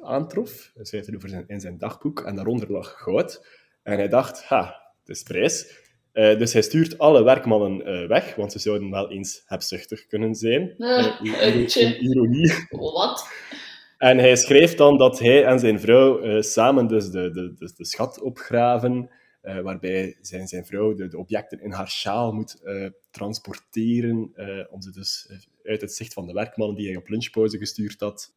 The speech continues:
Speaker 1: te, te houden.
Speaker 2: Is dat vrouw nummer één of nummer twee?
Speaker 1: Vrouw nummer twee, Sophia, die hij ontmoet heeft in Griekenland en die hem werd aanbevolen door een lokale, eh, bisschop.
Speaker 2: Ah, oké.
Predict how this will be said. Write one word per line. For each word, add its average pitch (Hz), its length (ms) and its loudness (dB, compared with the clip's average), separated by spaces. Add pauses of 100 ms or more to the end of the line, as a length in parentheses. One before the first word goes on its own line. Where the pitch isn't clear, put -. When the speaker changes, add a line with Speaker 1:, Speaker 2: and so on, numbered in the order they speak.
(100)
Speaker 1:
te, 104 460 -6
te - 100 -10
houden. 120 360 -2 (100)
Speaker 2:
Is 208 100 -10
dat 196 140 -2
vrouw 196 200 -2
nummer 196 240 -6
één 220 180 0
of 240 140 -8
nummer 214 220 -10
twee? 170 400 -14 (180)
Speaker 1:
Vrouw 165 180 12
nummer 165 220 8
twee, 98 180 -2
Sophia, 98 460 -4
die 107 140 -2
hij 107 80 2
ontmoet 104 220 -6
heeft 113 160 -6
in 104 100 -8
Griekenland 117 440 -2
en 107 120 -4
die 101 100 -6
hem 101 80 -4
werd 92 200 -8
aanbevolen 95 460 -6
door 92 140 -10
een 90 100 -10
lokale, 90 440 -8 (200)
eh, 87 380 -16
bisschop. - 440 -10
Speaker 2:
Ah, - 260 0
oké. - 120 -8